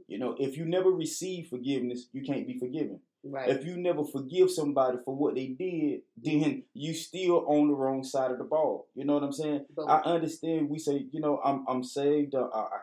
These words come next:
Speaker 1: came to Christ. You know, I'm, I'm, I'm doing everything I know how to do. But what
Speaker 2: Mm-hmm.
Speaker 1: did you not do?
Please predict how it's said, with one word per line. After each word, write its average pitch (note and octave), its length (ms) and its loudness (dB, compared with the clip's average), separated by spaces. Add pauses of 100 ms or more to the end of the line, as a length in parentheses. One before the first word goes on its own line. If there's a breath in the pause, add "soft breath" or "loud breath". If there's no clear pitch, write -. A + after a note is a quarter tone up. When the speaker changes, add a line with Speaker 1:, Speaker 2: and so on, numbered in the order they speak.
Speaker 1:
came D3+ 260 0
to D3 80 -2
Christ. C#3 480 0
You B2+ 100 -6
know, C3+ 240 0 (180 loud breath)
I'm, - 240 -2
I'm, A2+ 300 0
I'm A2+ 260 -2
doing D#3+ 280 2
everything D3+ 420 0
I C#3 100 2
know C#3+ 140 2
how C#3 100 0
to C3 160 -4
do. E3 240 -4
But C3 140 2
what E3 220 2
Speaker 2:
Mm-hmm. D#3 100 -6
Speaker 1:
did D3 160 -4
you D3 100 -2
not D#3 260 0
do? G2 200 -8